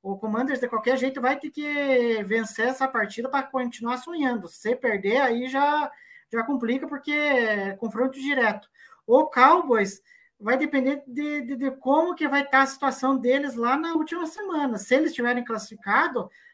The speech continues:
aí a possibilidade de, como você disse, Rodolfo, de ir com o time reserva é grande, né? Porque daí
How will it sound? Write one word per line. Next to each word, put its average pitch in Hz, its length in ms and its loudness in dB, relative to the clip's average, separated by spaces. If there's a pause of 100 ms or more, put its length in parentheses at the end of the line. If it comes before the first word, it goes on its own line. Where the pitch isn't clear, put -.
(100)
aí 214 220 2
a 277 60 4
possibilidade 233 580 -2
de, 254 140 -2
como 233 320 0
você 208 200 -6
disse, 233 280 -6
Rodolfo, 196 340 -4
de 190 100 -4
ir 208 40 -4
com 220 80 -8
o - 40 -6
time 214 200 -4
reserva 196 400 0
é 302 40 0
grande, 320 360 0
né? 185 120 -4
Porque 175 220 -14
daí 196 480 -2